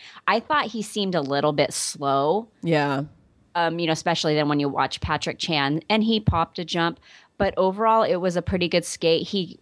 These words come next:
Speaker 1: was in seventh after the short program, and he moved up to third. So it was nice to see him get the bronze. And he also, uh, is the first time that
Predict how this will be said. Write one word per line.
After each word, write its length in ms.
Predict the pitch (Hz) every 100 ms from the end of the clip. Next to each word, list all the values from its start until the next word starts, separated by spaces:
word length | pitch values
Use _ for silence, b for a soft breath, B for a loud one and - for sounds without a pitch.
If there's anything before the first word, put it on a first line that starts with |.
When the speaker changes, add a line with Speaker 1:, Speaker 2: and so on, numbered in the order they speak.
| -
Speaker 1:
was 220 | 165 160
in 180 | 147 160
seventh 440 | - 135 160 220 156
after 320 | 147 - 156
the 100 | 156
short 260 | - 143
program, 400 | - 143 143 151
and 80 | 147
he 120 | 147
moved 260 | 156 156 156
up 140 | 170
to 100 | -
third. 300 | 180 156 151
So 160 | - 175
it 80 | 151
was 180 | 175 170
nice 260 | 156 165
to 100 | -
see 260 | 185 190 175
him 400 | 180 170 165 156 -
get 200 | 165 165
the 80 | 165
bronze. 440 | - 156 151 180 B B -
And 120 | 196
he 300 | 202 233 226 -
also, 600 | 202 233 - 175 170 190 B B B B 175 - -
uh, 300 | 175 160 160 -
is 200 | 180 170
the 100 | 170
first 400 | - 185 180 -
time 360 | 196 180 175 160
that 320 | 165 156